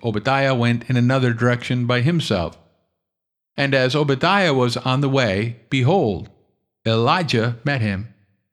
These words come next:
And Obadiah recognized him and fell on his face and said, "Is it you, my lord Elijah?" And he answered him, "It is I. Go,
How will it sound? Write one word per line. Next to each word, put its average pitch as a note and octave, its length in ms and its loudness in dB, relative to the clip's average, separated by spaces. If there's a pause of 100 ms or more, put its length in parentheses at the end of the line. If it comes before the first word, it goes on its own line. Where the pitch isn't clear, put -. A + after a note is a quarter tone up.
(540)
And C#3 140 -2
Obadiah E3+ 560 2
recognized D3+ 720 0
him A#2 160 0
and G#2 120 -2
fell F3 280 0
on E3 100 2
his D3 180 0
face C#3 460 -2
and A#2 120 -2
said, A2+ 340 0 (120)
"Is C3 140 0
it C3 120 0
you, D#3+ 520 2
my C3+ 220 0
lord C#3+ 340 2
Elijah?" A#2+ 540 -2 (1300)
And - 80 -6
he A#2+ 80 2
answered B2 320 0
him, B2 280 -2 (340)
"It A#2+ 100 -2
is C#3+ 120 -2
I. A#3 400 -2 (840)
Go, D#3+ 460 0